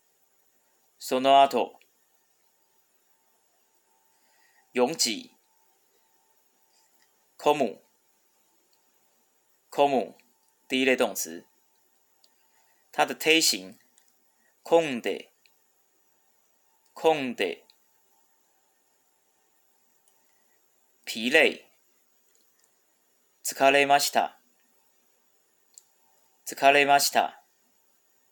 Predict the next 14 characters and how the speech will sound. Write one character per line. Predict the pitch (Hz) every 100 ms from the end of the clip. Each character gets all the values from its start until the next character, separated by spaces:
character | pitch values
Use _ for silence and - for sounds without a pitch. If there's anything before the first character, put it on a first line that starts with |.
| _ _ _ _ -
这 |
边 | 120
是 | 123
过 | 123 117
去 | 110
式。 | 95 - - _ _ _ _ _ _ _
那 | 135
词 | 123 113
助 | 117 151
形 | -
式， | 117 131 117 92 _ _ _ _ _ _ _ -
疲 | - 135 135
れ | 139
る。 | 117 92